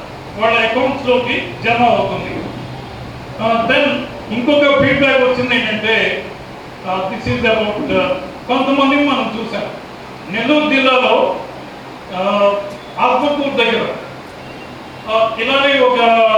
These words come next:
సమూహంలో మాట్లాడుతుంటే ఒక ఎక్స్ సర్వీస్ మెన్ వైఫ్ వచ్చారు. ఆయన కలర్ సర్వీస్, పెన్షనబుల్ సర్వీస్కు ఆరు నెలల ముందర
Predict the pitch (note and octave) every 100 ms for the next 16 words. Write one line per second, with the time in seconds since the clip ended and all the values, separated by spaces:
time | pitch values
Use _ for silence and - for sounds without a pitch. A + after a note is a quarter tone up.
0 | G#3+ G#3+ B3 B3 B3 A#3+ A#3 A#3 A3 A3+
1 | B3 G3+ G3+ F#3+ G3 - - - - -
2 | - - - A#3 B3 C4 A#3+ A#3 A3+ A3
3 | - - - G#3+ B3+ C#4+ C#4+ C#4+ - C#4
4 | C#4 C4 - - G#3 B3+ C4 B3+ A3 F#3
5 | - - - - - - - - - -
6 | - G3+ C#4+ D4 B3 G3+ - - - -
7 | - - - G#3+ C#4+ C#4+ C#4 C#4 C4+ C4
8 | - - A3 B3 C#4+ C#4+ C#4+ C#4+ B3 B3+
9 | C4 - C#4+ - A3+ A#3+ B3 A#3+ B3+ C#4
10 | A#3+ B3+ C#4 B3